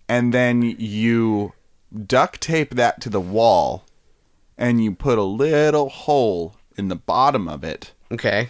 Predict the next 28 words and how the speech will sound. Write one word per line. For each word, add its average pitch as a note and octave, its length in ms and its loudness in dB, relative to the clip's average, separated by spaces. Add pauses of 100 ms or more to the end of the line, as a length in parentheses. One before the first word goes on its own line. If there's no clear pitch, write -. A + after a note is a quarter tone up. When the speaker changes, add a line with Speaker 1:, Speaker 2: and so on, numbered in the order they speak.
(100)
Speaker 2:
I'm A#2+ 160 -4
with A2+ 160 -4
you. A2 200 0 (120)
Speaker 1:
And A#2 120 -2
then A#2 120 0
you A2 80 0
fill D#3+ 420 2
that C3 300 2
with, A2+ 280 -2
like, G#2 240 -2
water G#2 380 2
or E2 140 -4
whatever. E2+ 560 -6 (500)
And B2 160 2
then A#2+ 140 2
that A2 260 -2
drips A2+ 380 -2
on G#2 120 -2
your F2 140 -4
sponge F2 400 -6
all C2+ 140 -10
the - 80 -18
time. - 360 -14 (480)
Life F#2 260 -2
hack. - 380 -14 (1120)
Speaker 2:
I A2+ 80 0
like A2+ 300 0
it. D#2 160 -6